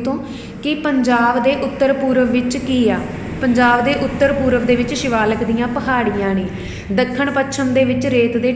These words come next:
ਟਿੱਬੇ ਆ। ਠੀਕ ਹੈ, ਨੈਕਸਟ ਕੁਐਸਚਨ ਆ, ਪੰਜਾਬੀ ਸਿਨੇਮਾ ਵਿੱਚ ਕਲਾ ਦੇ ਖੇਤਰ ਵਿੱਚ ਕਿਹੜੀ ਮਹਿਲਾ ਨੂੰ ਪਦਮ ਸ਼੍ਰੀ ਨਾਲ ਸਨਮਾਨਿਤ ਕੀਤਾ ਗਿਆ? ਹਾਂਜੀ, ਪੰਜਾਬੀ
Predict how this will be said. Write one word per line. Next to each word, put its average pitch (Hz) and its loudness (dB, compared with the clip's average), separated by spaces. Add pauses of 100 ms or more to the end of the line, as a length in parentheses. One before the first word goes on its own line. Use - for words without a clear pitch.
ਟਿੱਬੇ 208 2
ਆ। 185 -4 (400)
ਠੀਕ 285 -4
ਹੈ, 320 0 (600)
ਨੈਕਸਟ - -2
ਕੁਐਸਚਨ 262 0
ਆ, 285 -2 (120)
ਪੰਜਾਬੀ 247 2
ਸਿਨੇਮਾ 262 0
ਵਿੱਚ 240 0
ਕਲਾ 247 2
ਦੇ 285 0 (100)
ਖੇਤਰ 254 0
ਵਿੱਚ 214 0
ਕਿਹੜੀ 254 0
ਮਹਿਲਾ 247 0
ਨੂੰ 254 -2 (100)
ਪਦਮ 269 0
ਸ਼੍ਰੀ 240 0
ਨਾਲ 233 0
ਸਨਮਾਨਿਤ 226 -2
ਕੀਤਾ 226 -2
ਗਿਆ? 185 -4 (460)
ਹਾਂਜੀ, 262 2 (520)
ਪੰਜਾਬੀ 262 2